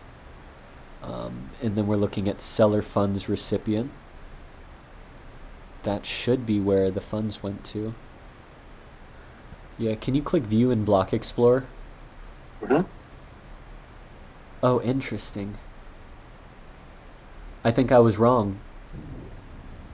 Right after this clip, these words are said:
Speaker 1: So do you see that it does have a balance?
Speaker 2: Mm-hmm. Yes.
Speaker 1: But it, I think I was off on the number of zeros. So I thought it was Gwei,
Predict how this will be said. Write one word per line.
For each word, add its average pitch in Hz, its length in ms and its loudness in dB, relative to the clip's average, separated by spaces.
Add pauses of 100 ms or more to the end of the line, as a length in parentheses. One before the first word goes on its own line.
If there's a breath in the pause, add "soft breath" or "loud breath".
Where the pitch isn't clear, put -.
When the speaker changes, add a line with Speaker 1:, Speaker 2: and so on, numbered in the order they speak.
(120)
Speaker 1:
So 120 260 10
do 110 120 6
you 113 80 10
see 131 200 6
that 131 140 6
it 117 120 0
does 110 240 8
have 123 140 6
a 113 40 4
balance? 104 560 2 (1300)
Speaker 2:
Mm-hmm. - 360 4 (200)
Yes. - 340 6 (1500)
Speaker 1:
But 117 200 10
it, - 180 8 (160)
I 123 80 6
think 131 220 4
I 131 80 12
was 120 140 6
off 117 200 8
on 117 120 4
the 110 60 2
number 107 240 4
of 95 100 0
zeros. 98 360 2
So - 160 8
I 113 100 12
thought 123 260 10
it 135 100 8
was 123 140 4
Gwei, 113 440 6